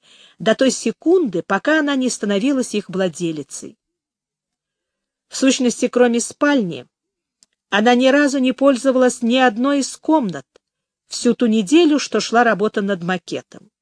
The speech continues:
Ела она стоя прямо на кухне, доставая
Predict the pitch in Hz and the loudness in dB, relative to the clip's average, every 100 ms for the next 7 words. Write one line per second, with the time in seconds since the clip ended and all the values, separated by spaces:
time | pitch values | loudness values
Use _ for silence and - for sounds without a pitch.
0 | _ _ _ _ _ _ _ _ _ 165 | _ _ _ _ _ _ _ _ _ -2
1 | 202 392 339 262 233 - - - 302 311 | 2 4 4 2 0 -2 -8 0 2 2
2 | 285 202 254 208 170 - 247 269 - 233 | 0 0 0 -2 -6 -6 -6 -4 -6 -8
3 | 247 _ _ _ _ _ _ _ _ - | -8 _ _ _ _ _ _ _ _ 2
4 | 247 - 277 320 339 302 294 | 2 4 2 4 4 2 0